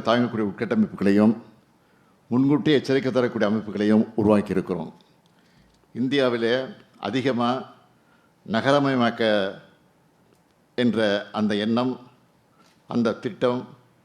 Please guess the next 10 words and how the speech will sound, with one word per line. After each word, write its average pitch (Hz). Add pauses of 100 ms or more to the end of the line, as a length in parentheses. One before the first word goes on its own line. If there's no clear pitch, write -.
(400)
நடக்கிற 127 (400)
மாநிலமாக 113
தமிழ்நாடு 104 (220)
இன்றைக்கு 104
இருக்கிறது. 87 (920)
ரெண்டாயிரத்தி 156
இருபத்தி 131
மூணாம் 117
ஆண்டுக்கான 104 (1080)
அறுபத்தி 156